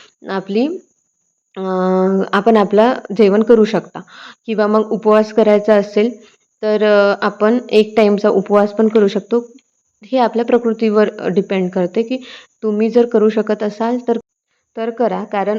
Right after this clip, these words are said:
उन्हाळ्याचे दिवस आहे, काही महिला गर्भवती असतात, काहींना ऑफिसेस असतात,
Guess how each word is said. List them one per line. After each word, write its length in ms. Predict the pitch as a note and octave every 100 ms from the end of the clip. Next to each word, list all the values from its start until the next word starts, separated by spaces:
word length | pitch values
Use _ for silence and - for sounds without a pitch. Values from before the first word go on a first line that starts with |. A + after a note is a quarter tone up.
| G#3
उन्हाळ्याचे 540 | G#3+ G3+ G#3 A3 A3
दिवस 320 | A#3 G#3 F#3+ F#3+
आहे, 300 | F#3+ F#3+ A3
काही 280 | A3+ G3 G#3
महिला 300 | G3+ G3 G#3
गर्भवती 640 | G3 F#3+ G#3 G#3+ A3 A#3
असतात, 360 | G3+ - - F#3 -
काहींना 300 | F#3+ F#3+ G3
ऑफिसेस 540 | F#3+ F#3+ A3 A3 G#3+
असतात, 340 | G3+ F#3+ -